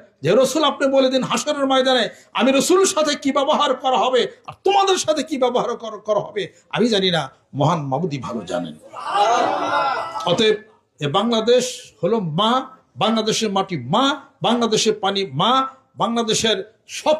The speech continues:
কিছু হলো মা, মা তুল্য। এ বাংলাদেশকে সম্মান করি, বাংলাদেশকে শ্রদ্ধা করি। বাংলাদেশ ধনী, বাংলাদেশ সুন্দর, বাংলাদেশের প্রতি সকল দেশের লোভ রয়ে গেছে। আপনার ভৌগোলিক পরিবেশে বাংলাদেশ হলো, পানি হলো,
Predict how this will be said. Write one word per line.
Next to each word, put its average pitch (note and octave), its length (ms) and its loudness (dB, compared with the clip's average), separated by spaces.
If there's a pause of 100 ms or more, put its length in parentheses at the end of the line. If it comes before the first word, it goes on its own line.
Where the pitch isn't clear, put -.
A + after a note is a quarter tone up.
কিছু A#3+ 220 -2
হলো G3+ 180 2
মা, F#3 340 0 (260)
মা F#3+ 360 0
তুল্য। F#3 440 0 (240)
এ C3+ 80 -8
বাংলাদেশকে G3 520 0
সম্মান A#3+ 440 0
করি, C4+ 220 0 (260)
বাংলাদেশকে A#3 540 0
শ্রদ্ধা C4 360 0
করি। C4 280 2 (260)
বাংলাদেশ B3+ 600 2 (100)
ধনী, C#4 320 0 (320)
বাংলাদেশ B3 600 0
সুন্দর, C#4+ 520 0 (340)
বাংলাদেশের B3 600 2
প্রতি B3 300 0
সকল A#3+ 440 -4
দেশের G3+ 260 2
লোভ G3+ 240 2
রয়ে G3+ 180 4
গেছে। F#3+ 380 0 (400)
আপনার F#3 360 0
ভৌগোলিক B3 500 0
পরিবেশে B3 520 0 (240)
বাংলাদেশ A#3+ 560 0
হলো, A#3+ 140 4
পানি A#3 280 0
হলো, A3 400 4